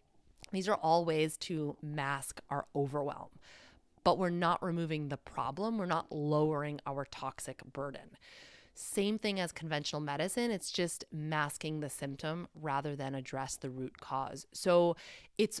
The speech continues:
super important when embarking on a detox protocol to look at your long-held beliefs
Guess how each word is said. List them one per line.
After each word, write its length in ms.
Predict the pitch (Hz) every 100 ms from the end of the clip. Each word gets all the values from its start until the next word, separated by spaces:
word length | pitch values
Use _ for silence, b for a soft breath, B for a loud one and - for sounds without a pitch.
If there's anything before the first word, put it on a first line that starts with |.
| -
super 840 | - - - - 214 214 214 214 -
important 640 | 180 - - 160 180 180
when 140 | 165 156
embarking 600 | 151 139 139 143 160 156
on 180 | 143
a 60 | 139
detox 540 | 135 143 - 151 - -
protocol 520 | 151 143 156 202 214
to 160 | - 180
look 320 | 151 165 196
at 100 | 214
your 160 | 180 160
long-held 1000 | 147 147 143 151 156 151 - 151 147 135
beliefs 580 | 139 143 175 247 -